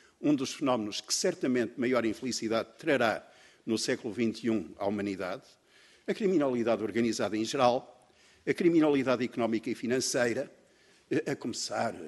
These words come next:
pelo crime de corrupção, que, eh,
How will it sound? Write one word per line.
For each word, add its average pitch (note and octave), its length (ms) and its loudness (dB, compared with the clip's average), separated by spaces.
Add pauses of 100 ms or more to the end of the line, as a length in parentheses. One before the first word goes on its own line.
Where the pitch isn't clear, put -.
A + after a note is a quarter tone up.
(140)
pelo G#2 140 -8
crime G2+ 240 -6
de - 80 -16
corrupção, G2+ 800 -2 (420)
que, B2 320 2 (120)
eh, G#2 180 0